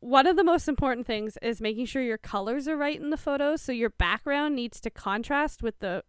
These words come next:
icing sugar. So you need to take a darker photo, basically, because if you're using white icing sugar on a white background,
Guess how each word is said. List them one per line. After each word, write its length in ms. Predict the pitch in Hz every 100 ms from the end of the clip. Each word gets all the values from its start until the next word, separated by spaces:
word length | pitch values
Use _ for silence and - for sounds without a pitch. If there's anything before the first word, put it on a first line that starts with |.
| _ _ -
icing 300 | 208 269 285
sugar. 380 | 311 294 339 359 - - -
So 220 | - 277
you 220 | 247 220 226
need 160 | 262
to 80 | 240
take 240 | 269 262
a 40 | 214
darker 440 | 214 202 - 190
photo, 640 | - 277 302 196 71 - - _
basically, 540 | - 202 214 - 190 185
because 440 | 220 226 214 208 -
if 100 | 240
you're 120 | 240
using 500 | 247 285 277 254 226
white 360 | - 220 220 -
icing 320 | 226 240 240
sugar 340 | - 208 202 190
on 140 | 202
a 80 | 196
white 240 | 202 196
background, 560 | 190 208 - 196 180